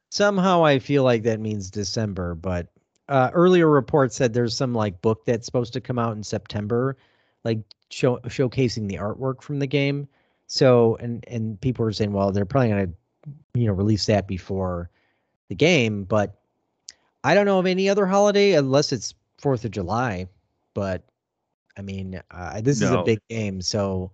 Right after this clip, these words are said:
Speaker 2: Yeah.
Speaker 1: and we all know big games get pushed back, so we can anticipate that it'll probably be December.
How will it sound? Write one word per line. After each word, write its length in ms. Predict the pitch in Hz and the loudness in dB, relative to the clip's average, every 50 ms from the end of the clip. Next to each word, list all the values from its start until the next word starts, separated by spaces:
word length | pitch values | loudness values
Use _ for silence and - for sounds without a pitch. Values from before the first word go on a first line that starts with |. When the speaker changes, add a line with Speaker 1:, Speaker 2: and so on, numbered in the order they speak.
| _ _ - | _ _ -8
Speaker 2:
Yeah. 120 | 101 98 | -6 -4
Speaker 1:
and 80 | - 135 | 0 2
we 120 | 143 156 | 2 4
all 180 | 160 170 175 170 | 4 4 4 2
know 160 | 170 170 160 | 4 2 2
big 220 | 143 120 156 151 135 | 2 2 0 0 2
games 340 | 135 139 131 127 123 110 | 0 0 0 0 -2 -4
get 160 | 107 117 101 - | -6 -6 -6 -4
pushed 260 | - 123 107 - - | -2 -2 -2 -2 -4
back, 300 | - 107 98 92 92 - | -4 -4 -4 -4 -6 -8
so 260 | - 113 104 101 90 | -10 -10 -8 -8 -6
we 120 | 107 120 | -6 -6
can 140 | 110 117 113 | -6 -4 -4
anticipate 640 | 110 110 104 104 101 - 110 98 87 - 101 92 87 | -4 -6 -6 -8 -10 -10 -10 -10 -8 -8 -8 -8 -8
that 100 | - 92 | -8 -8
it'll 100 | 92 98 | -8 -10
probably 320 | 92 - 107 107 101 95 | -8 -4 -4 -2 -2 -2
be 100 | 90 87 | -4 -8
December. 560 | 87 85 90 - - 98 92 90 87 87 87 | -10 -12 -12 -10 -10 -10 -10 -10 -12 -14 -16